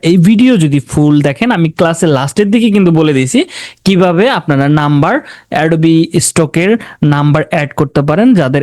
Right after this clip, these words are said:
অ্যাড করা যাচ্ছে না নাম্বারগুলো, তারা কিন্তু আমার এই ফর্মুলা ইউজ করে নাম্বার অ্যাড করে নিতে পারবেন। তো চলুন শুরু করি। তো আমরা সরাসরি Adobe স্টকের অ্যাকাউন্ট তৈরি করার জন্য আমরা যে কোনো একটা ব্রাউজারে চলে যাব। এখান থেকে আমি Microsoft-এর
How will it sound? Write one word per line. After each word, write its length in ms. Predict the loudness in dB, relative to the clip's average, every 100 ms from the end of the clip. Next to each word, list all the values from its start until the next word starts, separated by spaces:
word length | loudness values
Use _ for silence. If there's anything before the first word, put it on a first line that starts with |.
| -4
অ্যাড 260 | -4 -4 -4
করা 200 | -2 0
যাচ্ছে 300 | -2 -4 -2
না 100 | 0
নাম্বারগুলো, 520 | 2 2 0 2 0
তারা 240 | 0 -2 -2
কিন্তু 220 | -2 -2
আমার 260 | -2 0 0
এই 200 | 0 -2
ফর্মুলা 400 | -2 -2 0 2
ইউজ 160 | 0 0
করে 160 | 2
নাম্বার 400 | 2 2 2 0 -4
অ্যাড 220 | -6 -6 -2
করে 180 | 0 0
নিতে 200 | 0 -2
পারবেন। 380 | -4 -4 -4 -8 -10 -14 -16 _ _ -2
তো 120 | 0
চলুন 260 | 2 2 2
শুরু 240 | 2 0
করি। 280 | 0 -4 -8 -2
তো 80 | 0
আমরা 240 | 2 0
সরাসরি 640 | 0 0 0 0 0 0
Adobe 360 | 0 0 2 0
স্টকের 440 | -2 -2 0 0 0
অ্যাকাউন্ট 420 | -2 0 0 2
তৈরি 180 | 2 0
করার 280 | 0 0 0
জন্য 240 | 0 2
আমরা 220 | 4 4 2
যে 180 | 0
কোনো 220 | 0 2 0
একটা 180 | 0
ব্রাউজারে 580 | 0 0 2 2 2 0
চলে 300 | 0 2 2
যাব। 320 | 2 0 -2 -6 -12 -18 -18 -4
এখান 320 | -2 2 2
থেকে 240 | 2 0 0
আমি 320 | 2 2 2
Microsoft-এর 760 | 2 2 -2 -2 -2 -2 -2